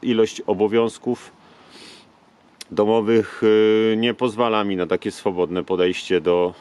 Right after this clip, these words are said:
do tematu i wychodzenie wtedy, kiedy chcę. Dlatego teraz tutaj jestem nieprzygotowany,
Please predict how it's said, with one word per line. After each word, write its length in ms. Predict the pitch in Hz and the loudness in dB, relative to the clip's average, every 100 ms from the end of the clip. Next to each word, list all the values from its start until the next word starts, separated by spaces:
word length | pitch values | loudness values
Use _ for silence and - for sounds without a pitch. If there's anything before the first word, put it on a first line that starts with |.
| - - | -16 -4
do 160 | 95 | -4
tematu 600 | 95 101 104 - 107 104 | -2 0 -2 -2 -2 -2
i 240 | 98 90 92 | -4 -6 -4
wychodzenie 680 | 90 92 85 92 92 92 90 - - _ _ _ - _ - | -4 -4 -4 -4 -2 -2 -4 -10 -20 _ _ _ -20 _ -6
wtedy, 300 | - 87 87 | -2 -2 -2
kiedy 260 | 92 90 | -4 -4
chcę. 320 | - - 123 131 - _ _ _ _ _ _ _ _ _ _ | -2 -2 -2 -4 -16 _ _ _ _ _ _ _ _ _ _
Dlatego 380 | 147 156 117 113 | -4 0 0 2
teraz 320 | 110 101 92 | 0 0 -2
tutaj 320 | - 80 90 | -6 -2 0
jestem 400 | 80 - - 110 113 - - - - | 0 -2 -2 -2 -4 -16 -20 -16 -6
nieprzygotowany, 800 | 104 107 107 107 110 98 80 | -6 -4 -4 0 2 0 -2